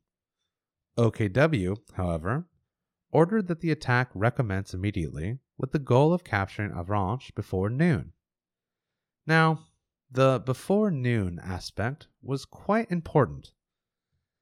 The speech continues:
The heavy fog was quickly burning away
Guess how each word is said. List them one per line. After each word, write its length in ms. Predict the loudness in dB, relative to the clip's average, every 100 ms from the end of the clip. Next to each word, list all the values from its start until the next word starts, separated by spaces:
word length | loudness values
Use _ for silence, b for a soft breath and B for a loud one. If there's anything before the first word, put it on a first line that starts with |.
| _ _ _
The 100 | -2
heavy 300 | 2 2 2
fog 560 | 2 2 2 0 -4 -12 -4
was 300 | -2 -2 -4
quickly 460 | -4 -2 0 -2
burning 400 | -2 2 2 2
away 480 | 0 -2 -2 -4 -6